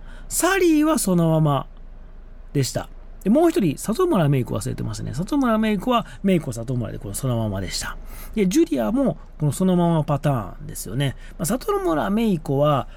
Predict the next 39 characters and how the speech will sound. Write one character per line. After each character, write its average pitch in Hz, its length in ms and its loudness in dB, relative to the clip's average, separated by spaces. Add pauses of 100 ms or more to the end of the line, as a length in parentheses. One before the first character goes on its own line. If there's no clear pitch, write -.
(140)
ち - 80 -6
ょ 226 40 -2
っ - 20 -2
と - 80 0
コ 320 260 4
ー 190 60 2
チ 120 440 -8 (360)
と 143 120 0
し - 60 -4
て 131 100 -2
も 117 100 -2
や 123 80 0
っ - 20 -10
て 131 180 -4
る 123 80 0
か 110 120 -4
ら、 107 240 -4 (140)
ま 190 60 -6
あ、 - 20 -4
ち 359 100 -2
ょ - 20 0
っ - 20 0
と 311 80 0
微 170 160 6
妙 160 160 6
な 147 40 4
立 113 200 -4
ち 110 140 -4
位 - 20 -4
置 98 160 -10
で 101 60 -6
は 95 100 -4
あ 95 40 -6
り 92 60 -8
ま 85 120 -12
す - 100 -8
け 90 80 -8
ど 76 80 -10
も、 98 220 -6